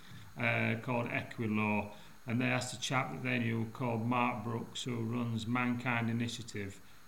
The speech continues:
uh, and I think basically they all come together and thought it would be a good idea if Parliament had a, an all-party parliamentary group for issues affecting men and boys. Uh, and I was, uh, I, I, I met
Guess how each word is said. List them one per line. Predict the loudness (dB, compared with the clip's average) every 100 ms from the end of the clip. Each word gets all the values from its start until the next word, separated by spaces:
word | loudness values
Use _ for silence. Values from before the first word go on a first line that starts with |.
| -12 -6
uh, | -2 0 0 -2 -4
and | 0 0
I | 0
think | -4 -6 -2
basically | 0 0 0 -4 -4
they | -2
all | 2 2 0
come | -2 -2
together | -2 -4 -2 -4 -4
and | -6
thought | -4 -4 -4
it | -6
would | -6 -4
be |
a | -4
good | -2 -2
idea | 0 0 0 0
if | -4 -6
Parliament | -4 0 0 -2
had | -2 -2
a, | -2 -4 -4
an |
all-party | -2 -2 -2 -2 -2 -6
parliamentary | -4 -2 -2 -4 -4 -4
group | -4 -4 -8
for | -8 -4 -2 -2 -4 -12 -16 -4
issues | -2 0 -2 -2
affecting | -4 -4 -2 -2
men | 0 0
and | 0 2
boys. | 2 4 2 0 -8 -14 -16 -6
Uh, | 2
and | 6 6 6 4
I |
was, | 6 4 2
uh, | -2 -2 -2 -2 -2
I, |
I, | -2 -2 -4 -8 -2
I |
met | 0 0 -2 -8 -12